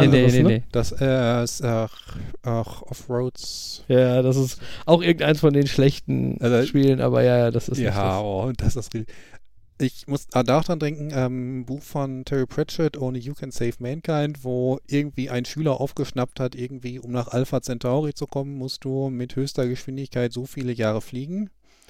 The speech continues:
Speaker 1: Mhm.
Speaker 3: Woraufhin dann der Nerd oder einer der Nerds der Klasse halt ein Computerspiel geschrieben hat, irgendwie Journey to Alpha Centauri, wo du irgendwie ein,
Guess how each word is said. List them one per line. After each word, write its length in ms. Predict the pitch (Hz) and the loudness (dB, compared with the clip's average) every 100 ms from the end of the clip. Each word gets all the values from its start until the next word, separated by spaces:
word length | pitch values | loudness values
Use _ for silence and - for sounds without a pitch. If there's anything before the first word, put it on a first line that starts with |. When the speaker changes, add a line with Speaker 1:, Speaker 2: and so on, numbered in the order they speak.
| - | -8
Speaker 1:
Mhm. 300 | - 139 151 | 2 4 4
Speaker 3:
Woraufhin 560 | 123 123 123 - 135 131 | 4 2 0 0 -6 -2
dann 380 | 135 123 131 117 | -2 -2 -4 -2
der 640 | 127 120 120 117 113 123 - _ _ _ - | 2 4 4 2 0 -2 -6 _ _ _ -14
Nerd 420 | 127 120 131 156 - - - | -4 2 4 2 0 -10 -2
oder 160 | 117 | 0
einer 200 | 120 143 | 2 0
der 120 | 131 | 0
Nerds 260 | 123 131 - | 2 0 0
der 100 | 139 | -4
Klasse 400 | - 135 - 131 | 0 -2 0 -4
halt 160 | 123 135 | -4 -4
ein 60 | |
Computerspiel 580 | 127 120 139 156 139 143 | -6 -8 -2 -2 -2 -4
geschrieben 500 | 139 - 143 156 147 | -6 -8 -8 -8 -4
hat, 200 | 147 160 | -2 -2
irgendwie 280 | 127 123 123 | -6 -6 -8
Journey 360 | 113 113 127 127 | -2 0 0 -2
to 160 | - 123 | -6 -6
Alpha 260 | 120 123 | -6 -6
Centauri, 680 | - 117 123 127 151 170 175 | -8 -6 -2 0 0 0 -2
wo 160 | 135 127 | -4 -2
du 100 | 123 | 0
irgendwie 500 | 120 139 135 127 127 | 0 -4 -6 -8 -4
ein, 280 | 120 113 | -2 -2